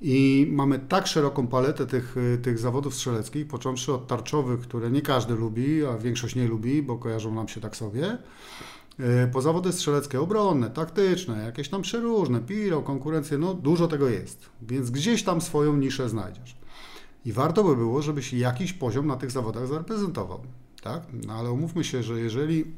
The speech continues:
<clears throat> mienisz się być profesjonalistą w swojej bajce, czyli w tym strzelaniu, e, pouczać ludzi,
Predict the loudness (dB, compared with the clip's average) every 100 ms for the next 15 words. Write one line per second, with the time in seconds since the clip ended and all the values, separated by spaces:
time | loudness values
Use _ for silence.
0 | 2 6 6 4 -2 -10 -16 -18 -20 -20
1 | -20 -18 -4 4 6 6 4 0 0 -2
2 | -2 -6 -2 0 0 0 -6 -8 -6 -4
3 | -2 -2 -6 -8 -8 -10 -12 -18 -18 -18
4 | -18 -20 -20 -14 -8 -4 -4 -4 6 6
5 | 6 4 4 4 6 6 6 6 4 2
6 | 4 4 4 2 4 2 2 0 2 2
7 | 2 4 4 2